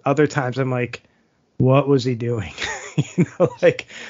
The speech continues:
where, where was his headspace at? And I think that's kind of been the first couple games is, uh, Colorado, first of all, is, I know everyone's been saying it the whole time, but I have about as much faith in the Avalanche as I do the Maple Leafs after all these years. And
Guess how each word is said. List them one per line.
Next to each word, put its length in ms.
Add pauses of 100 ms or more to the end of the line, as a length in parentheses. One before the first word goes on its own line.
(340)
where, 180
where 200
was 160
his 120
headspace 480
at? 80
And 80
I 60
think 180
that's 160
kind 180
of 60
been 120
the 80
first 280
couple 240
games 460
is, 320 (520)
uh, 240
Colorado, 880 (320)
first 280
of 40
all, 260
is, 380 (240)
I 140
know 260
everyone's 320
been 140
saying 200
it 100
the 40
whole 160
time, 340
but 260 (340)
I 80
have 100
about 220
as 100
much 220
faith 260
in 80
the 140
Avalanche 380
as 100
I 80
do 120
the 60
Maple 320
Leafs 220
after 260
all 140
these 200
years. 420 (380)
And 400